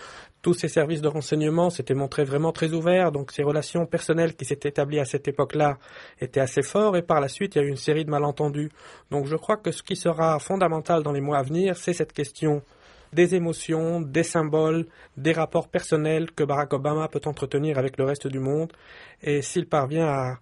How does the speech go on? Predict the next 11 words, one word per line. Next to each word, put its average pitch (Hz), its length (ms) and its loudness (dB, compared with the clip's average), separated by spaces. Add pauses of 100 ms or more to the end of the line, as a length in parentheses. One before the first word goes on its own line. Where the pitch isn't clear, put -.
(100)
à 131 140 -4
maintenir 160 720 0
cet - 220 -4
état 156 180 2
de 147 120 -2
grâce, 143 600 0
ce 127 260 -2
halo 147 400 0 (120)
qui 143 120 -6
l'entoure 135 340 -2
aujourd'hui, 135 500 -2